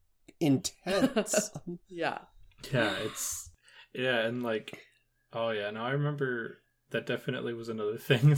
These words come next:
Speaker 3: that, like, this movie's full of, like, really, like, tense things, and also, like, a lot of, like, death, like, outside of, like, the, outside of, like, the initial, like, setup of, like, the parents, like, um, in, like, the fire, like, also, like,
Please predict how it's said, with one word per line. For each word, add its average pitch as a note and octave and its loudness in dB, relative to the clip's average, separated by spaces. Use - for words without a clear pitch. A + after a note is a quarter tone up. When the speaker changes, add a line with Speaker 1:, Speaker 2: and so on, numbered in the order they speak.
Speaker 3:
that, F3+ 6
like, C#3 4
this E3+ 4
movie's C#4+ 4
full F#3 0
of, D#3 0
like, B2 0
really, C#3+ 2
like, B2 0
tense A2 -4
things, B2 -2
and B2+ 6
also, A3+ 4
like, - 0
a B2+ 4
lot B2 0
of, - -12
like, C3 -2
death, G2+ -2
like, G2+ -4
outside A#2+ 0
of, G#2+ -2
like, G2 -4
the, G2+ -2
outside C#3 6
of, C3 6
like, B2 4
the B2 6
initial, A2 2
like, G2+ 0
setup F#2+ -4
of, F#2+ -6
like, F#2+ -6
the G2 -6
parents, F#2+ -8
like, G2 -8
um, F#2 -6
in, A2+ -6
like, G2+ -4
the G2+ -8
fire, F#2+ 2
like, G2+ -6
also, A2+ 0
like, G2 -2